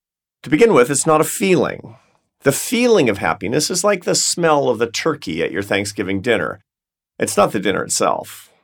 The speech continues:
No, happiness is a set of elements. It's made up of enjoyment, satisfaction, and purpose. And we can control all those things, not perfectly,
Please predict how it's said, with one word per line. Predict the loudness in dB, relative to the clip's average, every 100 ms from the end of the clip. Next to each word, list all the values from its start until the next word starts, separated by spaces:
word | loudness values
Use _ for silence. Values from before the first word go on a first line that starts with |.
| -4
No, | 0
happiness | 0 0 -2 0 0 0
is | -2
a | -4
set | 0 2
of | 2
elements. | 4 2 0 -6 -8 -10 _ _ _ _ _ -6
It's | -4 2
made | 2
up | 2 0
of | -4
enjoyment, | -4 0 2 2 -2 -6 -16 _ _
satisfaction, | -8 -2 0 0 0 -2 -4 -4 -8 -6
and | -6
purpose. | -2 -2 -2 -6 -8 -10 -12 _ _ _ _ -6
And | -2
we | 0
can | -2 -4
control | -4 -6 -4 0 2 2 2
all | 2 2
those | 2 -2
things, | -2 -4 -4 -4
not | -4
perfectly, | -2 -4 -2 -6 -6 -12 -12 -18